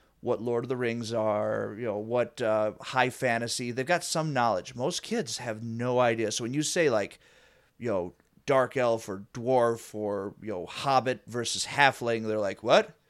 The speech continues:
Who? Half of what?" And, uh, you know, it's, it's,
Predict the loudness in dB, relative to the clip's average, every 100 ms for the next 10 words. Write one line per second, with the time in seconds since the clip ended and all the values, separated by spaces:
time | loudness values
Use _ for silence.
0 | _ _ _ 2 2 2 _ _ _ _
1 | _ 4 4 4 4 4 4 _ _ _
2 | -20 -20 -20 0 6 6 6 4 4 6
3 | 4 2 -4 _ _ -2 0 2 2 0
4 | 0 0 0 -2 -4 -6